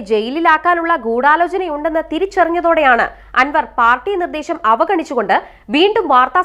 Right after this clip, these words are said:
സമ്മേളനം നടത്തിയത്. മാധ്യമങ്ങൾക്ക് മുൻപിൽ സ്വർണ്ണക്കടത്ത് സംഘത്തിലെ കണ്ണികൾ കുടുംബത്തോടൊപ്പം അൻവറിനോട് കാര്യങ്ങൾ വിശദമാക്കുന്ന വീഡിയോകളും പ്രദർശിപ്പിച്ചു. ഇതിന്റെ സി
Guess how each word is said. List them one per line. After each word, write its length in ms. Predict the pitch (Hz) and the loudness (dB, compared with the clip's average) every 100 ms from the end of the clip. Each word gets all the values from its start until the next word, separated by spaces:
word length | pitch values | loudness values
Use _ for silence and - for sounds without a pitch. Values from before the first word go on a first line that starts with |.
| 359 | -2
സമ്മേളനം 420 | 294 262 247 269 | -2 -2 -2 -2
നടത്തിയത്. 400 | 214 - 170 147 - _ _ - 262 | -4 -4 -6 -6 -8 _ _ -8 4
മാധ്യമങ്ങൾക്ക് 640 | 311 359 440 466 453 466 480 | 6 6 2 -2 -2 -2 -2
മുൻപിൽ 240 | 349 302 359 381 | -2 -2 -4 -2
സ്വർണ്ണക്കടത്ത് 600 | 262 247 330 339 330 359 | -2 0 0 -2 -2 -4
സംഘത്തിലെ 360 | 330 294 294 294 294 | -4 -4 0 0 0
കണ്ണികൾ 320 | 240 247 233 180 - | -2 0 -2 -2 -2
കുടുംബത്തോടൊപ്പം 720 | 240 262 339 381 370 330 294 285 202 | 0 2 0 2 2 2 -2 0 -2
അൻവറിനോട് 540 | 220 247 320 339 339 339 233 | -2 0 0 0 -2 0 2
കാര്യങ്ങൾ 400 | 220 254 339 370 277 | 2 0 -4 -6 -8
വിശദമാക്കുന്ന 520 | 285 294 285 285 277 208 | -8 -4 -4 -4 -6 -6
വീഡിയോകളും 520 | 214 294 311 233 - | -6 -4 -2 -2 -2
പ്രദർശിപ്പിച്ചു. 540 | 185 180 - - - 175 - _ _ _ - 196 | -6 -6 -8 -10 -10 -12 -14 _ _ _ -6 0
ഇതിന്റെ 280 | 214 226 262 - | 2 2 0 -2
സി 140 | - | -10